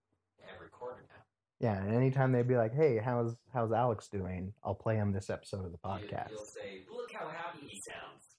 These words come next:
Speaker 2: "He sounds great."
Speaker 1: "I'm great."
Speaker 2: "He's happy because of me."
Speaker 1: This is my message to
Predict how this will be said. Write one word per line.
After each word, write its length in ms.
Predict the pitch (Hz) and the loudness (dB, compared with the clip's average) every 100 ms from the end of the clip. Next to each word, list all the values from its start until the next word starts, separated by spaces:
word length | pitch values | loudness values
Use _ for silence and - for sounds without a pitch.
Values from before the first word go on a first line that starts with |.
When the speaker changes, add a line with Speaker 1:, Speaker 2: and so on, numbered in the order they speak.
| - | -4
Speaker 2:
"He 60 | |
sounds 320 | - 180 151 131 | 2 6 6 6
great." 440 | 143 151 - - _ _ _ | 8 6 4 -8 _ _ _
Speaker 1:
"I'm 260 | - 220 - | -10 -8 -10
great." 480 | - 480 523 - - - _ _ _ | -8 -6 -4 -6 -12 -20 _ _ _
Speaker 2:
"He's 160 | 123 110 | 0 6
happy 320 | 160 151 156 | 6 6 6
because 320 | 135 131 120 | 6 6 4
of 100 | 110 | 6
me." 380 | 110 101 78 - | 4 2 -4 -14
Speaker 1:
This 120 | - - | -18 -16
is 120 | - | -12
my 140 | 131 - | -10 -10
message 420 | - - - - | -12 -14 -16 -16
to 240 | - - | -16 -18